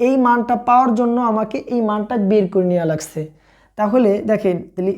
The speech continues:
এ জায়গা কত আছে? দেখেন, আমি একটু দেখাইতে পারি যে এই যা আছে কত? জিরো থাকলে কি হবে? নটে ওয়ান হবে, জিরো থাকলে ওয়ান হবে, জিরো থাকলে ওয়ান হবে, ওয়ান থাকলে জিরো হবে। এখন দেখেন, আমাদের এই পাশে এই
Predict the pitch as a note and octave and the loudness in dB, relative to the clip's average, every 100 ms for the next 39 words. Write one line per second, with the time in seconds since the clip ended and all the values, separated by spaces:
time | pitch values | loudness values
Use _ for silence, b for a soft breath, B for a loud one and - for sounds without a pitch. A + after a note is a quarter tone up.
0 | A3 A3 G#3+ A3 A#3 G3 - F#3+ G3 B3 | 0 0 0 0 2 0 0 -2 -2 -4
1 | D4+ - G3+ F#3 F#3+ F#3+ F#3 F#3+ G#3 F4 | -6 -6 -4 -2 0 0 -2 0 -2 -2
2 | B B B - F3 F#3 G3 G#3 G3+ A3 | B B B -4 2 2 4 2 0 -2
3 | F#3+ D#3+ F#3+ A#3 A3+ A3 A#3 A3 G#3+ F#3+ | 0 0 0 0 -2 -2 -2 -2 -2 0
4 | F#3+ G#3+ F#3+ F#3+ G#3+ C#4 - _ F#3 F3+ | 0 0 0 -2 -4 -6 -10 _ -8 -4
5 | F3+ F#3 F3+ G#3 - - E3+ G3 G3 G3 | -2 -2 -2 -2 -4 -6 -4 -4 -4 -4
6 | G3 - F3+ E3+ E3+ F#3 F#3+ A3+ F3 F#3 | -4 -4 -6 -4 -4 -2 -2 -2 -2 -2
7 | F#3+ F3+ G3+ A3 - E3+ E3+ F3+ G#3+ G3+ | -4 -4 -4 -6 -6 -4 -2 -2 -4 -4
8 | F#3 F3+ G3 B3 F#4 - _ _ D#3+ F3 | -4 -2 -2 -2 -4 -12 _ _ 0 0
9 | C3 C#3+ C#3+ - b b b b b b | 0 -4 -6 -10 b b b b b b
10 | - G#3 D4 D4 D#4 A3+ G#3 A3+ B B | -4 0 2 4 2 2 0 0 B B
11 | B - G#3+ B3+ B3 G#3+ F3 - - C4+ | B -4 2 2 4 2 0 -6 -2 0
12 | C#4 - B3+ - A3+ A#3+ - B3+ | 0 0 0 2 2 2 0 -2